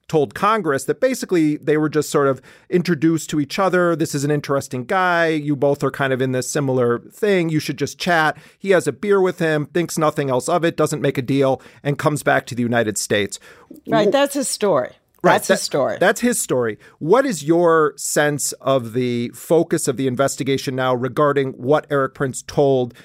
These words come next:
Speaker 1: uh, Adam Schiff and others on the House Intelligence Committee?
Speaker 2: Well, my understanding is what, you know, I've, I've seen publicly. It's in the, it's in the media. The, the special counsel, Robert Mueller, has, uh, a man cooperating with him in this in Russia, Russia investigation,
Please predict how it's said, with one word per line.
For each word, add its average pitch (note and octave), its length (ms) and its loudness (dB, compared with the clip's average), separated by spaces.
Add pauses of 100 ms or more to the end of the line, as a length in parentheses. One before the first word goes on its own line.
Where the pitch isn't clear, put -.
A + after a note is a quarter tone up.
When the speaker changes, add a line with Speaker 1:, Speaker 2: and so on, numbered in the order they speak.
(220)
Speaker 1:
uh, C3 240 0
Adam C#3 300 0
Schiff C3+ 300 -2
and A#2 120 -2
others A#2+ 400 0
on B2 160 -2
the A#2+ 60 -2
House A2+ 260 -2
Intelligence A2 540 -4
Committee? G2+ 340 -4 (640)
Speaker 2:
Well, C4+ 200 4
my A#3+ 200 0
understanding C#3+ 600 -4
is E3 260 -2
what, E3 280 0
you F3 120 -2
know, D#3 160 0
I've, D3+ 480 -2
I've E3+ 180 0
seen D#3+ 240 -4
publicly. D3+ 520 -2
It's F#3 260 -2
in D#3 160 -2
the, - 200 -2
it's D3 180 -8
in F3+ 120 0
the F#3+ 60 0
media. D3+ 520 0 (460)
The, D3 380 0
the D#3+ 120 -2
special F3+ 360 0
counsel, F3 360 -2
Robert D#3 360 0
Mueller, C#3 500 0 (400)
has, D#3+ 400 0
uh, D3+ 320 0
a D3 80 -4
man D#3+ 300 0
cooperating D3+ 1080 0
with C#3+ 220 -4
him D3+ 160 -2
in D#3 100 0
this D3 200 -2
in C#3+ 100 -2
Russia, C#3 440 -2
Russia D#3+ 300 0
investigation, C#3 960 -2